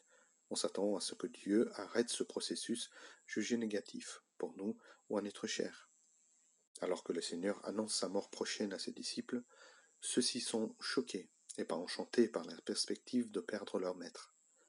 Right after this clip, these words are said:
Pierre reprend donc Jésus en lui disant, « À Dieu ne plaise. »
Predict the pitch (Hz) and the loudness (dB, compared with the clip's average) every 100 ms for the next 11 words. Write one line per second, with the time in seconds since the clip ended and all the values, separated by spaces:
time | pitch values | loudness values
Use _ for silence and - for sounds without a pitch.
0 | _ _ _ _ _ - 98 107 - - | _ _ _ _ _ 2 4 4 -2 -14
1 | - 101 110 - 127 127 120 117 107 110 | -4 0 0 2 2 2 2 -2 -2 -2
2 | - 107 107 104 95 85 - - - - | 0 0 0 -2 -2 -4 -10 -20 -20 -20
3 | _ - - 127 120 107 87 - - - | _ -8 0 4 4 4 0 -4 -6 -12